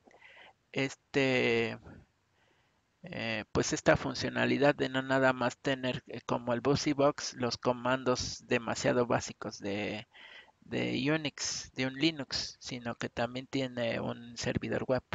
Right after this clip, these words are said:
Termux también, también es una muy buena opción para tener este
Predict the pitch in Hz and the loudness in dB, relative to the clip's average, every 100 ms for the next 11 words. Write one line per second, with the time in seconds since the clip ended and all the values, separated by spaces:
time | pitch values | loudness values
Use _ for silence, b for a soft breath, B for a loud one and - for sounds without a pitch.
0 | - 147 151 131 - - - _ 123 117 | 0 4 4 2 -8 -10 -10 _ -4 -2
1 | 120 117 _ - b b b b b 131 | -6 -12 _ -20 b b b b b -6
2 | 127 131 131 - 127 120 120 117 113 110 | -4 -4 -4 -4 -4 -6 -6 -4 -4 -6
3 | - - 143 135 135 143 _ _ _ _ | -6 -4 0 0 -2 -8 _ _ _ _
4 | _ - 123 110 - 117 117 117 120 - | _ -6 -6 -6 -12 -12 -10 -8 -12 -14
5 | - 117 107 | -10 -8 -8